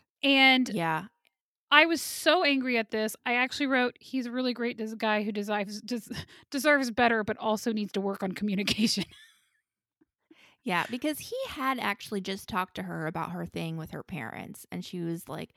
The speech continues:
Speaker 2: "I realize I need to change." And then she went and invited her mom on their anni-, romantic anniversary trip, and I was like, "What the heck?" <laughs> Why would her mom agree to go? I know she's
Speaker 1: Yeah.
Speaker 2: feeling sad about the dad,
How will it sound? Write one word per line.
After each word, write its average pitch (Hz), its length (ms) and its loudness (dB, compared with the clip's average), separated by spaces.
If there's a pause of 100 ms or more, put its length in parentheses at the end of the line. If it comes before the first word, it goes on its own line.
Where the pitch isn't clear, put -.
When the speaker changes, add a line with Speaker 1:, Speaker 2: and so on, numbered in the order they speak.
(360)
Speaker 2:
"I 180 120 -2
realize 196 480 -4
I 190 60 -6
need 175 180 -10
to - 60 -20
change." 247 760 -4 (640)
And 214 120 0
then 214 100 0
she 214 140 -6
went 202 160 -2
and 190 80 -4
invited 170 340 -2
her 170 100 -10
mom 160 220 -6
on 156 120 -6
their 151 120 -8
anni-, 156 280 -8
romantic 170 460 -6
anniversary - 560 -12
trip, - 320 -8
and 214 100 -4
I - 20 -2
was 202 100 -8
like, 180 160 -6 (300)
"What 622 200 -6
the 277 160 4
heck?" 494 460 0
<laughs> - 1120 -16
Why 339 160 6 (220)
would 466 60 0
her 494 140 2
mom 381 220 6
agree 320 460 2
to 277 80 6
go? 202 600 4
I 226 100 2
know 339 140 6
she's 381 180 8
Speaker 1:
Yeah. 214 60 8
Speaker 2:
feeling 247 280 -2
sad 185 420 0
about 180 200 0
the 170 80 -8
dad, 170 460 0